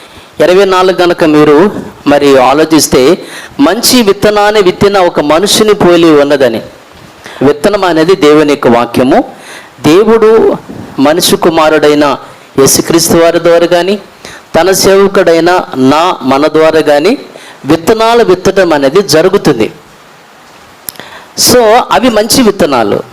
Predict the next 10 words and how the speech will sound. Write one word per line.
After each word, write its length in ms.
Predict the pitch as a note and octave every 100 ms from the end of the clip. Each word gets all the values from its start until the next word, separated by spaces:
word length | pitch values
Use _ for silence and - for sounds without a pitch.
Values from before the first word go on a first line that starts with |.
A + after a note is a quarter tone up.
| - - - - - - - -
అయితే 180 | G#3+ -
ఇరవై 300 | F3+ A#3 B3+
ఐదు 240 | A#3+ B3+
గనక 320 | A#3 A#3 A3+
మనం 440 | G3+ F#3+ F#3 E3 - -
ఒకసారి 480 | D#3 D#3 F3+ F3 F3+
ఆలోచన 480 | D3+ E3 F#3 G3+ F#3
చేస్తే, 720 | D3+ C#3 - A#2+ B2 F3 A#3 - -
మనుషులు 800 | D#3 A3+ C4+ D4 B3+ G3 A3 D#4+ - - - -
నిద్రించుచుండగా 1200 | D3 F#3+ F#3+ C4 D4+ D4+ - A#3+ G#3 D3+ C#3+ F3